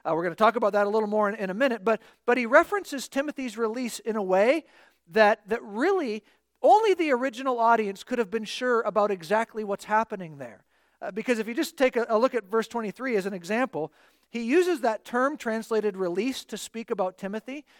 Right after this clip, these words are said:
but that word is used two different ways in the Bible. On the one hand, it is used to be, uh, to speak about release from prison, which we,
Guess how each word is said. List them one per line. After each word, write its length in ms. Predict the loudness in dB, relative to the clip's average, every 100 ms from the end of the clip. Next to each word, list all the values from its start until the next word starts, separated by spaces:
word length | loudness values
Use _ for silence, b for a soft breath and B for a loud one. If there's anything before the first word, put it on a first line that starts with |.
| b b
but 100 | 2
that 200 | 6 6
word 240 | 6 4 4
is 120 | 2
used 280 | 0 -2 -2
two 140 | -2
different 340 | -2 -4 0
ways 320 | 2 6 4 4
in 80 |
the 80 | -6
Bible. 400 | -6 -8 -10 -20 _ -10
On 80 | -2
the 80 | 2
one 140 | 4
hand, 200 | 4 0
it 100 | 2
is 160 | 0 2
used 240 | -2 -2
to 80 | -8
be, 260 | -6 -6 -8 b b
uh, 60 |
to 100 | -6
speak 220 | -6 -8 -2
about 180 | 0
release 340 | 2 2 0 -2
from 200 | -6 -6
prison, 440 | -2 -2 0 -4
which 160 | -4 -4
we, 180 | -4